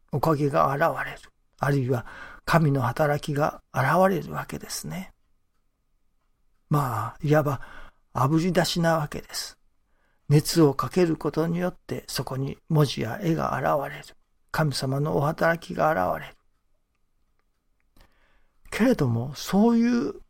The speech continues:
熱情というのでしょうか。情熱というのでしょうか。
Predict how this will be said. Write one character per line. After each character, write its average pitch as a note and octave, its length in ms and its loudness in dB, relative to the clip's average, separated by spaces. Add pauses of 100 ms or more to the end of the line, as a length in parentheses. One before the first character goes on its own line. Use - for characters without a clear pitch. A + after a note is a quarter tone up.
(340)
熱 D#3 340 2
情 F3 240 4
と F3+ 180 2
い F#3 60 4
う F3+ 40 0
の E3 120 -2
で - 100 -8
し - 140 -8
ょ - 140 -12
う - 40 -18
か。 - 260 -14 (240)
情 D3+ 240 6
熱 D3 280 0
と D3+ 160 2
い F3+ 80 2
う - 20 0
の E3 120 -2
で C3+ 120 -10
し - 140 -10
ょ - 140 -12
う - 40 -20
か。 - 200 -14